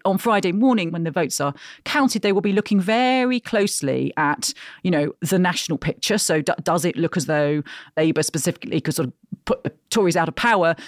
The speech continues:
but also particular M Ps will be starting to think, "Hmm, okay, if Labour and the Lib Dems have,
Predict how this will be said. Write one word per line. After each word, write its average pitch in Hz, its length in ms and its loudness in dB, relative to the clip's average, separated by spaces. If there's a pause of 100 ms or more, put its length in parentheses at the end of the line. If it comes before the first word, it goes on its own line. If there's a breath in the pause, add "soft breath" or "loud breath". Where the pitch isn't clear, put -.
(100)
but 220 120 2
also 240 260 2
particular - 600 0
M 180 120 2
Ps 233 520 -2
will 226 100 4
be 220 100 0
starting 240 440 0
to 208 100 -2
think, 214 200 0
"Hmm, 220 300 4 (180)
okay, 170 440 2
if - 220 -4
Labour 226 240 2
and 202 80 4
the 202 60 2
Lib 208 140 0
Dems 185 200 2
have, 175 180 -2